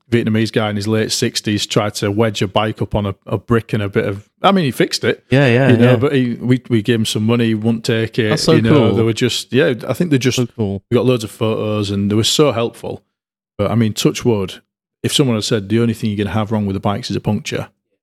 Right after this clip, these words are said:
Speaker 1: you know, and a little bit of jiggly ignition.
Speaker 2: You'd have, you'd have taken
Speaker 1: Oh,
Speaker 2: that
Speaker 1: we'd
Speaker 2: kind of
Speaker 1: snap
Speaker 2: thing.
Speaker 1: hand off,
Speaker 2: Yeah,
Speaker 1: yeah.
Speaker 2: yeah, yeah.
Speaker 1: Absolutely, 'cause it was just, if there would have been a problem, you can literally throw a stone at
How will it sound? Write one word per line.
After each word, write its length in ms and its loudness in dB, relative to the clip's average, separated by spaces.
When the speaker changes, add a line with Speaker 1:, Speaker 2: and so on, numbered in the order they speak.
Speaker 1:
you 80 -2
know, 180 0
and 80 0
a 40 0
little 220 2
bit 160 -2
of 60 -4
jiggly 300 -2
ignition. 500 -4
Speaker 2:
You'd 120 0
have, 160 -4
you'd 160 0
have 100 -2
taken 200 4
Speaker 1:
Oh, 140 2
Speaker 2:
that 80 0
Speaker 1:
we'd 80 -4
Speaker 2:
kind 0 -
of 0 -
Speaker 1:
snap 200 2
Speaker 2:
thing. 100 0
Speaker 1:
hand 160 -2
off, 100 -6
Speaker 2:
Yeah, 60 -2
Speaker 1:
yeah. 100 0
Speaker 2:
yeah, 140 -2
yeah. 100 2
Speaker 1:
Absolutely, 280 -2
'cause 180 0
it 100 0
was 160 0
just, 340 -4
if 140 0
there 80 4
would 100 4
have 80 0
been 120 2
a 40 -2
problem, 320 0
you 100 -2
can 200 0
literally 480 0
throw 260 0
a 40 -10
stone 440 -2
at 80 -6